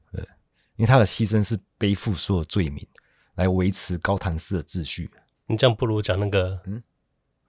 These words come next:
Speaker 2: 不讲守望者好了。
Speaker 1: 你说罗夏啊？
Speaker 2: 罗夏是，是要打破这个。
Speaker 1: 哦，对，对，对，我说错了。
Speaker 2: 应该是那个法老王。
Speaker 1: 嗯，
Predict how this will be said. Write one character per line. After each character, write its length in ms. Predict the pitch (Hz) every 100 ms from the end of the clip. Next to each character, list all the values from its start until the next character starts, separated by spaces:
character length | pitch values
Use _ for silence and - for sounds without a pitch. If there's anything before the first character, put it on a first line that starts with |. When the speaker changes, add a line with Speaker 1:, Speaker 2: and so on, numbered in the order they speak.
| _ _ _
Speaker 2:
不 100 | -
讲 280 | 117 101 92
守 160 | 90 95
望 180 | 98 95
者 160 | 95
好 160 | 92 95
了。 60 | - -
Speaker 1:
你 60 | 92
说 80 | 107
罗 160 | 92
夏 180 | - 95
啊？ 160 | 78 - -
Speaker 2:
罗 100 | 107
夏 220 | - 120
是， 320 | 113 117 120
是 240 | 113 - 117
要 120 | 110
打 240 | 104 90
破 240 | 87 - 107
这 140 | 107
个。 240 | 101 95 95
Speaker 1:
哦， 180 | 107
对， 220 | 107 110 107
对， 100 | 104
对， 100 | 98
我 60 |
说 80 | 92
错 200 | 98 90
了。 60 | 76
Speaker 2:
应 120 | 113 117
该 80 |
是 100 | 117
那 80 | 123
个 60 | 104
法 160 | 95
老 140 | 92 90
王。 280 | 90 98 113 - _
Speaker 1:
嗯， 120 | -